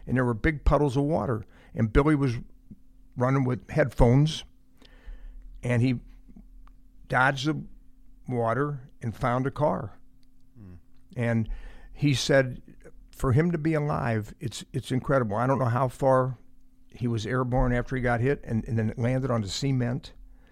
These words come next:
Speaker 2: And Tubbs would tell great stories about how Norm would reach out, and, you know, they were really good friends
Speaker 1: Oh, they
Speaker 2: until,
Speaker 1: got, oh, yeah.
Speaker 2: until Tubbs recently passed.
Speaker 1: Oh,
Speaker 2: So were
Speaker 1: yes.
Speaker 2: you at the game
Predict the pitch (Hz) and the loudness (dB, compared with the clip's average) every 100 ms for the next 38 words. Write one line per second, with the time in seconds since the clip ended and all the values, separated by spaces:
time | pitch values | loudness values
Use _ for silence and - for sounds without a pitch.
0 | - - - 143 131 214 190 139 143 117 | -20 -20 -16 -10 -2 -2 -2 -6 -4 -4
1 | 120 117 127 123 107 107 101 113 104 101 | -6 -8 -6 -6 -4 -6 -4 -6 -6 -8
2 | - 101 113 117 113 110 101 90 107 104 | -12 -8 -4 -2 -2 -4 -10 -8 -10 -8
3 | 104 92 92 95 95 - - - - - | -6 -2 -2 -4 -6 -14 -20 -20 -20 -20
4 | - 104 95 90 92 104 90 98 131 120 | -8 -6 -4 -6 -10 -10 -8 -2 -2 -2
5 | 101 - - - 156 190 175 135 113 117 | -6 -10 -20 -12 -6 -2 -2 -2 -2 -4
6 | 120 110 104 160 160 147 143 135 - 143 | -2 -2 4 8 8 8 4 2 2 2
7 | 131 131 120 139 123 160 131 110 120 113 | 4 4 2 0 0 0 0 -2 -6 -6
8 | 101 92 - 101 76 78 - - 165 151 | -10 -8 -4 -4 -4 -10 -12 0 4 6
9 | 139 175 170 160 156 190 185 165 175 175 | 6 4 4 2 0 -2 -4 -4 -4 -6
10 | 175 | -10